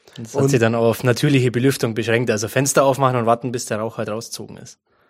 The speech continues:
Speaker 2: Und seit man jetzt im Innenangriff vorgeht, ist natürlich das Thema Überdruckbelüftung zum Entlasten der Angriffs-, des Angriffstrupps und der Einsatzkräfte natürlich immer mehr in Mode gekommen und immer mehr Feuerwehren,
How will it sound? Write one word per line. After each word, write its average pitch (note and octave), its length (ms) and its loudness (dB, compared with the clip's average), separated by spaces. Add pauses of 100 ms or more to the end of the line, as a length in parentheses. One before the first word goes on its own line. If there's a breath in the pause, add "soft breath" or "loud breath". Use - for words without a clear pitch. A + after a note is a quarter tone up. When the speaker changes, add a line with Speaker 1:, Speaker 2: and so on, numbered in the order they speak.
Speaker 2:
Und A2 320 -14
seit C3+ 180 0
man B2 100 0
jetzt A#2 160 -6
im C3 100 -6
Innenangriff D3 540 -4
vorgeht, D3 480 0
ist B2+ 120 -8
natürlich B2 360 -6
das A#2+ 100 -12
Thema B2 220 -8
Überdruckbelüftung C#3 1000 -8
zum A#2+ 180 -14
Entlasten A#2 540 -6
der A2 140 -4
Angriffs-, - 800 -10 (140)
des - 260 -14
Angriffstrupps C#3 640 -8
und A#2 200 -8
der - 100 -4
Einsatzkräfte A#2+ 600 -10
natürlich A2 420 -10
immer C3+ 140 -6
mehr A2+ 160 -4
in G#2+ 40 -4
Mode D3 260 -2
gekommen C#3 360 -6
und A#2 120 -14
immer F3 220 -2
mehr C#3 260 2
Feuerwehren, G#2+ 560 -4